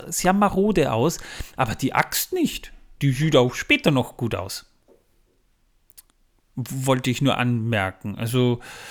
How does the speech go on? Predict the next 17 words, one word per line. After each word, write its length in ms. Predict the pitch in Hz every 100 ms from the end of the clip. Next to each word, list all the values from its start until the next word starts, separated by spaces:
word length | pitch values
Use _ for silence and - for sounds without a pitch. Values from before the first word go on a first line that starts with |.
| - - -
von 240 | - 135 131
dort 260 | 110 110
hat 200 | 117 113
er 80 | 127
sie 220 | - 127
und 220 | - 120 -
die 60 |
Behälter 460 | 123 117 113 110 117
dann 180 | 117 107
auch 220 | 107 -
über 220 | 113 110
die 140 | 107
ganze 600 | 107 104 101 - 104 95
Trilogie, 800 | - - 104 98 - 110 110 101 -
kann 200 | - 104
man 140 | 92 92
sagen. 520 | 98 90 87 90